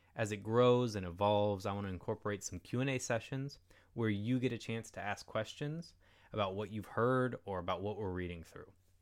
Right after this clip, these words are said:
I also want to incorporate roundtable discussions on specific topics or books. Maybe get some people who are smarter than me, who I respect, people who have mentored me along the way,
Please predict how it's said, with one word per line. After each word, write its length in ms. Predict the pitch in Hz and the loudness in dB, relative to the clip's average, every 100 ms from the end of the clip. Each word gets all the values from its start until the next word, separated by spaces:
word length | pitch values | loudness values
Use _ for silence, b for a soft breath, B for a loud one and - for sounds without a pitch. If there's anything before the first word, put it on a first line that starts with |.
| b b - | b b -4
I 80 | 123 | 0
also 280 | 135 - | 0 0
want 160 | 123 123 | 0 0
to 60 | 113 | -2
incorporate 460 | - 110 113 107 | -2 -2 0 0
roundtable 600 | 92 98 107 104 104 101 | 0 0 0 0 -2 0
discussions 680 | 98 - 101 92 90 87 92 | -2 -4 -4 -4 -6 -12 -10
on 140 | 87 | -8
specific 520 | 85 - - 113 113 - | -10 -12 -10 -6 -6 0
topics 440 | 101 - 95 - | -2 0 -6 -8
or 60 | 85 | -12
books. 440 | - - - - _ - - b b b - | -12 -16 -18 -20 _ -14 -14 b b b -4
Maybe 240 | 123 117 | 0 0
get 180 | 113 127 | 0 0
some 140 | 123 | -2
people 400 | 104 110 107 110 | 0 0 2 2
who 100 | 101 | 2
are 120 | 98 95 | -2 -2
smarter 380 | - 107 107 | 0 2 4
than 200 | 101 95 | 4 4
me, 380 | 92 92 95 92 92 | 2 0 -2 -6 -6
who 240 | 98 98 - | -6 -4 2
I 120 | 107 | 4
respect, 760 | 98 92 - 90 90 - - | 4 -2 -2 0 0 -2 -14
people 340 | - 95 98 85 | -12 -6 -6 -4
who 240 | 113 98 95 | -2 0 0
have 320 | 95 92 90 | 0 0 0
mentored 520 | 95 107 104 104 92 | 0 0 2 2 2
me 200 | 98 110 | 0 -2
along 400 | 101 87 87 80 | 0 -2 -4 -8
the 80 | 87 | -12
way, 260 | 85 80 | -12 -14